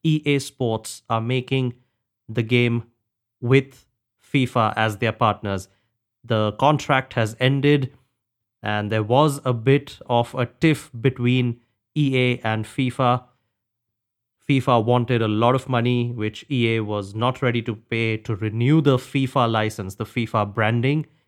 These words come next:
in the game. So next year's game, it will not be called fifa twenty-four,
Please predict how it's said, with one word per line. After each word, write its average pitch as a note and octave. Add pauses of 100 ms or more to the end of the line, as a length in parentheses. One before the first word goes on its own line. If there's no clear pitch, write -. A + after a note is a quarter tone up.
in B2+
the B2
game. B2 (280)
So -
next B2
year's C#3+
game, B2 (280)
it A2+
will A2+
not C3
be C3+
called B2
fifa B2
twenty-four, C3